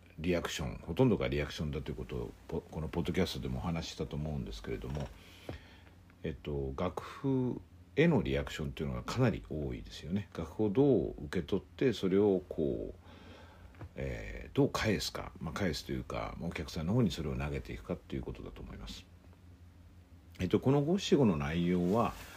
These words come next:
他の五七五ともかなり被る部分はあると思うんですよね。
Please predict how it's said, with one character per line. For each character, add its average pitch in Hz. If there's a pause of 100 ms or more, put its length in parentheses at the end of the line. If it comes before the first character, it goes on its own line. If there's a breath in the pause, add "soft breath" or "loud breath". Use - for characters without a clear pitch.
(240 loud breath)
他 113
の 156
五 147
七 135
五 80
と -
も 67
か 123
な 113
り 64
被 -
る 98
部 67
分 64
は -
あ 80
る 71
と -
思 -
う -
ん -
で -
す -
よ 110
ね。 143